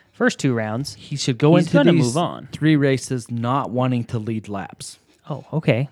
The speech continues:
Speaker 1: That's probably
Speaker 2: So that he doesn't
Speaker 1: bad
Speaker 2: get
Speaker 1: advice, but
Speaker 2: punted
Speaker 1: okay.
Speaker 2: or nascar throw a caution flag or, you know, whatever.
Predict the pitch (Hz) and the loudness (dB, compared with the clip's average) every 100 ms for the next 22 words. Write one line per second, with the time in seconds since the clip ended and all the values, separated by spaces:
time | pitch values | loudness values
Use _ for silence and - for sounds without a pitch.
0 | - 123 - - 123 123 113 113 - 123 | -10 -12 -12 -14 -12 -8 -10 -10 -14 -12
1 | 117 110 - 113 113 120 123 117 117 113 | -10 -14 -14 -14 -6 0 0 0 -2 -4
2 | 110 156 - 143 120 131 160 92 104 104 | -2 -2 -2 -2 0 -2 -2 -6 -10 -10
3 | 107 107 - 107 101 101 - 104 104 104 | -12 -14 -14 -12 -12 -12 -14 -12 -10 -12
4 | - 107 - 107 - 104 101 95 - - | -12 -12 -12 -16 -16 -16 -16 -18 -20 -20
5 | 90 90 82 - 110 95 - _ 95 80 | -20 -18 -6 -6 -6 -12 -18 _ -18 -18